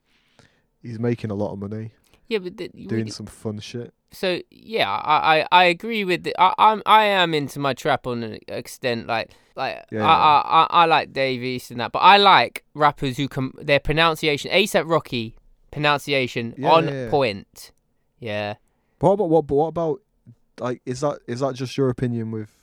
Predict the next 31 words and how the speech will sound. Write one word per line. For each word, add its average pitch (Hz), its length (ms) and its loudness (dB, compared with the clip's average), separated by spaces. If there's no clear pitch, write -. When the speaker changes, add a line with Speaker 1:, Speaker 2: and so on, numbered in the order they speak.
Speaker 1:
trap? - 400 -4
Because, 120 220 -6
I 120 60 -2
mean, 123 180 -4
you 117 60 -4
could 117 140 -10
say 139 180 -2
the 131 100 -4
same 120 260 -4
with, 110 140 -8
like, 104 220 -8
you 123 80 0
know 123 80 4
how, 127 160 2
like, 120 160 -2
Americans 127 520 -2
have 104 120 -12
latched - 280 -8
onto 107 160 -6
certain 110 340 -8
U 110 180 -6
K 110 200 -10
grime, 110 380 -6
Speaker 2:
Yeah. 117 200 -6
Speaker 1:
uh, 107 160 -4
because 104 460 -10
people 117 260 -8
like 104 80 -8
Stormzy 110 580 -10
and 98 80 -10
Skepta, 98 600 -12